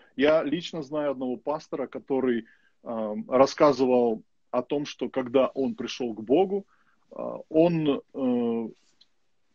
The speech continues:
он просто знал о том, что в нем бесы. То есть вы понимаете, что покаяние не решило его проблему, э, с бесами. И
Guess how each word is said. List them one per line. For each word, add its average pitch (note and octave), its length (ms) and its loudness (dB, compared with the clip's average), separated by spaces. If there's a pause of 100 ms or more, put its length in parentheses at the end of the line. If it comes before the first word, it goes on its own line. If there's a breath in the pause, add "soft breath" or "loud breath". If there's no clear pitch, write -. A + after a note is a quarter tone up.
(520)
он E3+ 160 4
просто F3 340 4
знал B2+ 560 2
о G#2+ 40 -6
том, C3 200 -8
что - 200 -8
в A2 140 -8
нем C3 280 -2
бесы. - 460 -8 (2000)
То D3+ 80 2
есть C#3 120 0
вы C#3+ 80 2
понимаете, E3 440 0
что C3+ 160 -8
покаяние D#3+ 720 -4
не C#3+ 160 -8
решило D3 400 -6
его B2+ 180 -4
проблему, B2 1000 -6
э, A2 40 -8
с G#2+ 100 -10
бесами. G#2+ 540 -2 (1120)
И B2 420 4